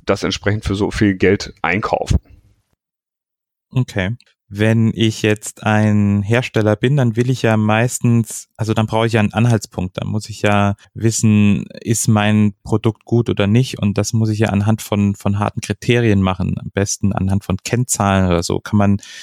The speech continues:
Speaker 2: diese Akzeptanz, von der du jetzt die ganze Zeit sprichst, kann man die da auch messen? Kann man das irgendwie in Zahlen fassen oder zumindest in Bereiche fassen?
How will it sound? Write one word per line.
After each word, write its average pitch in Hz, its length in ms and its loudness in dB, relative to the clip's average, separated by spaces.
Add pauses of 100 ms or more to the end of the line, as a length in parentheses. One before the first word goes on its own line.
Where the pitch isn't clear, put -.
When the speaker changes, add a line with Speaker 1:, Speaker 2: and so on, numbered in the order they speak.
(280)
Speaker 2:
diese 104 460 0
Akzeptanz, - 800 -2
von 127 120 2
der 127 120 4
du 123 80 4
jetzt 123 160 0
die 120 60 -2
ganze 120 220 0
Zeit 120 220 -2
sprichst, - 400 -4
kann 113 140 2
man 110 100 4
die 110 100 -2
da - 100 -2
auch 104 140 -4
messen? 160 540 0
Kann 131 160 -4
man 120 180 0
das - 400 -6
irgendwie 113 300 0
in 107 120 -2
Zahlen 120 420 0
fassen 131 380 -2
oder 110 180 2
zumindest 110 440 0
in 101 220 -2
Bereiche 104 500 -2
fassen? 151 400 -4